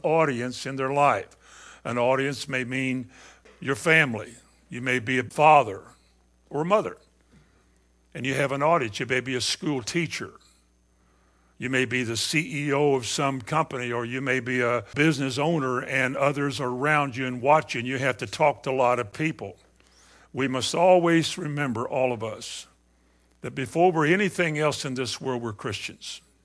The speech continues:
But being a Christian is not just a label that goes with church membership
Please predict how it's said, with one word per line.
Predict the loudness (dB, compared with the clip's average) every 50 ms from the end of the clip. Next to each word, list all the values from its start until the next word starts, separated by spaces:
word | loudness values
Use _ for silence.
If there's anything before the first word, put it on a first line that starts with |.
| _ _ _ _ _ _ _ _ _ _ _ _ _ _ _ _ _ _ _ -20 -20 _ _ -4
But | -4 -4 -2 2
being | 2 2 4 4
a | 2
Christian | 0 2 2 4 4 4 2 -4 -6 -6
is | -4 -6 -6 -6 -2
not | 0 0 0 0
just | -2 -4 -4 -4 -4 -2
a | -2
label | 0 0 2 4 4 4 4 2 0 -2 -2
that | -2 -2 -2 -2
goes | -2 -2 0 0 -2 -2
with | -6 -6 -6 -6
church | -2 -2 -2 -2 -2 -6 -10
membership | -6 -2 -2 -2 -2 -2 -4 -4 -4 -2 -2 -2 -2 -4